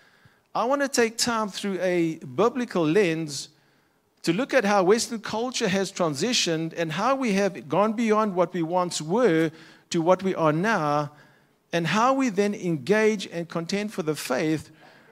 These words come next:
regardless of what's going on around us. So that's where we're going. But let me start by showing you some of the madness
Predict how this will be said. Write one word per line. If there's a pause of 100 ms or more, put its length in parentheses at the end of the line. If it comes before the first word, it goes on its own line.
(120)
regardless
of
what's
going
on
around
us. (1080)
So (200)
that's
where
we're
going. (1300)
But
let
me
start
by
showing
you
some
of
the
madness